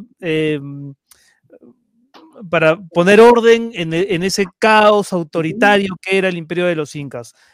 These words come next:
Pero, a ver, también uno podría perfectamente pensar que llegaron a violentar un orden establecido y, y a usar como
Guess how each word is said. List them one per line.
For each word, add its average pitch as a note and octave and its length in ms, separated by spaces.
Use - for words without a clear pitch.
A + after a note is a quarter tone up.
Pero, G3 480
a D#3 120
ver, F#3+ 200
también D#3 280
uno F#3 180
podría E3 280
perfectamente E3 580
pensar E3 460
que F3 300
llegaron D3+ 320
a E3 60
violentar D3+ 480
un E3+ 100
orden E3+ 280
establecido F3 920
y, D3 640
y D#3+ 180
a C3 120
usar E3+ 420
como D#3+ 460